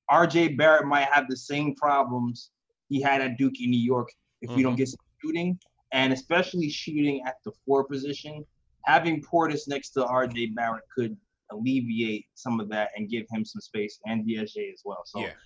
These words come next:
Speaker 1: it helps. Having shooters in that four position in general is gonna help the Knicks out a lot.
Speaker 2: Agreed.
Speaker 1: Especially the guards, as, as we talk about the guards moving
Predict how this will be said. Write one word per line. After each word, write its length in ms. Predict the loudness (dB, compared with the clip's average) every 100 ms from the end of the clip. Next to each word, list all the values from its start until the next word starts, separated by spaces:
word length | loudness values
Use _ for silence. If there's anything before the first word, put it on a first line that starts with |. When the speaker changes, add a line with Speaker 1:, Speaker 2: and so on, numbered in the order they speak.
| -8
Speaker 1:
it 120 | 0
helps. 260 | 2 2 4
Having 300 | 6 8 6
shooters 400 | 4 4 4 4
in 60 |
that 140 | 2 2
four 120 | 0
position 260 | -2 -6 -2
in 100 | -2
general 480 | 0 -2 0 -4 -6 _ _ _ _ _ _ _
is 120 | -6
gonna 200 | 0 0
help 280 | 0 -2 -2
the 60 | -2
Knicks 260 | -2 -2
out 140 | -2 -2
a 60 | -2
lot. 760 | -4 -6 _ _ _ _ -10 -8
Speaker 2:
Agreed. 200 | -2 0
Speaker 1:
Especially 200 | 0 -4
the 40 | _ 2
guards, 400 | 4 4 0 -16 _ _ _ _ _ _ _ -4
as, 180 | -2 0
as 200 | 0 0 0
we 80 |
talk 220 | 0 0 2
about 220 | 0 0
the 60 |
guards 220 | -2 -2 -2
moving 160 | -6